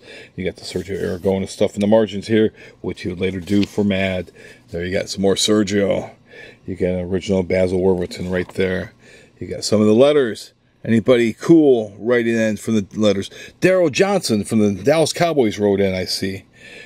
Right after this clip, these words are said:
Uh, probably not, but it's got the same name. Congratulations, unknown, address unknown. They didn't want uh, they don't want to be associated with this book. But, uh, great plops.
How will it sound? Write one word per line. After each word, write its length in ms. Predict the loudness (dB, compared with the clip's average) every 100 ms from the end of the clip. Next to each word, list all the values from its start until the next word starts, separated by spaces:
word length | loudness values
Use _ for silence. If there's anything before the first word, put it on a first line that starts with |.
| -8 2
Uh, 400 | 4 4 0 -4 -12 _
probably 280 | -4 -4 -4
not, 400 | -6 -8 -10 -14
but 220 | -14 -14 -16 -20 -20 -20
it's 100 | -2
got 140 | -2
the 80 | 0
same 260 | -2 -2 -4
name. 240 | -14 -16 -20 _ _ -20 -20 -20 _ _ -20 -20 -4
Congratulations, 760 | 2 4 2 2 2 2 -6 -4
unknown, 400 | -2 2 0 -2 -6 -4
address 440 | -4 -2 -4 -4 -2
unknown. 640 | 0 2 0 -2 -8 -16 -20 -20 -2
They 140 | 0
didn't 200 | 2 0
want 440 | 0 -2 -4 -16 -18 -20 -16 -8
uh, 140 | -4
they 200 | 0 2
don't 120 | 2
want 100 | 0
to 40 | -2
be 80 |
associated 500 | -2 0 0 0 -4
with 140 | -6 -8
this 160 | -10
book. 360 | -4 -2 -2 -6 -18 -18 -20 -20 -2
But, 260 | 0 2 2
uh, 160 | 0 -2 -8 0
great 420 | 4 4 0 -10 _ _ -2
plops. 720 | 0 0 -2 -8 -12 -12 -14